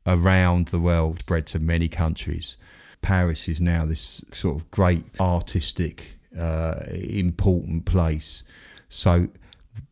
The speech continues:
Dadaists come from, e-, from different countries to Paris. So you've got Marcel Duchamp and an American who I didn't mention who was involved in, in Dada in Amer-, U S,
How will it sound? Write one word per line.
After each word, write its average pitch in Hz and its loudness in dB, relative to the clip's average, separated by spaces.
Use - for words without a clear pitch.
Dadaists 98 2
come 90 2
from, 85 -2
e-, 95 -6
from 85 0
different 95 0
countries 87 -2
to - -2
Paris. 87 -2
So - 0
you've 90 4
got 95 0
Marcel 101 4
Duchamp 90 0
and 92 4
an 95 4
American 92 2
who 92 0
I 90 2
didn't 95 -2
mention 90 0
who 80 2
was 78 0
involved 80 2
in, 78 2
in 82 2
Dada 78 2
in 78 2
Amer-, 78 2
U 82 2
S, 78 -2